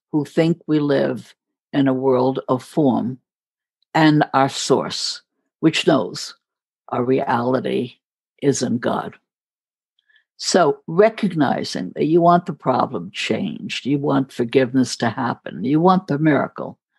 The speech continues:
is the first thing. Deciding to ask for the help is the second thing. Now, you don't have to be a thousand percent willing.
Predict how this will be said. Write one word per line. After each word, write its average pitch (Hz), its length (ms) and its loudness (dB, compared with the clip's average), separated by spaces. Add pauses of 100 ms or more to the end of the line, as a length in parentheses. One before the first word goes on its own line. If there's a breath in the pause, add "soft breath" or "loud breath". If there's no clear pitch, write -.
(600)
is 202 200 4
the 175 100 -2
first 151 480 0
thing. 135 340 -8 (340)
Deciding 165 800 2
to - 260 -8
ask 147 320 -2
for 135 140 -6
the 135 140 -8
help - 480 2 (420)
is 147 180 -6
the 156 80 -10
second 143 520 0
thing. - 180 -8 (220 loud breath)
Now, - 100 4
you 226 160 4
don't 254 240 2
have - 140 -14
to 226 100 4
be 180 180 0
a 160 60 2
thousand 165 540 2
percent 147 480 2
willing. 143 460 4